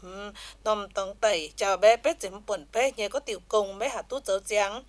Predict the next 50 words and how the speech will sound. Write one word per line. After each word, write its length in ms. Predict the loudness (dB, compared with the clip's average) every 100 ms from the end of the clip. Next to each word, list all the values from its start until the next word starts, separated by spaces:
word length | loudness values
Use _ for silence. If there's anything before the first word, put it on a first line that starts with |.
| -20 -20 -18 -16 -2
Diêm 140 | 0
nhà 120 | 2 -2
y 100 | -2
tin 180 | -4 -4
diệp 200 | -4 4
bếp 180 | 6 6
yên 180 | 2 -2
bái 160 | -4
xanh 260 | 0 0 0
tùng 280 | -2 -4 -4 4
bé 180 | 4
chuông 260 | 4 -2 -4 -4
bìa 140 | -4
bắt 220 | -4 -4
liền 220 | -4 -4 -2
nhờ 140 | -2 -2
diệp 120 | -6
chết 180 | -6 -6
chút 160 | -6 -2
nòm 260 | -4 0
nhàn, 260 | 0 0 -2 -12 -16 0
diêm 260 | 0 0
dự 180 | -2 -6 -4
án 200 | -8 -4
bong 140 | -4 -4
thính 160 | -10
phản 180 | -10 -8
héo 180 | -6 -6 -4
dấu 120 | -6
công, 380 | 2 2 2 -8 -16 -18 -2
diêm 160 | 0
nhờ 100 | 2
nhà 220 | 0 -2
con 260 | 0 0 0
nái 140 | -2
có 120 | -2 2
tẩy 240 | 4 4 0
bùng 240 | -2 0
bé 140 | 4 4
hạ 140 | 2
mày 180 | -2 -4
thêm 220 | -4 -10 -4
nhàn 220 | -4 -4
con 240 | 0 0 0
dấu 160 | -2 0
nhàn 240 | -2 -4 -6
tháo 140 | -8
chun 260 | -6 -6 -8 -8
buồn 180 | -8
một 80 | -8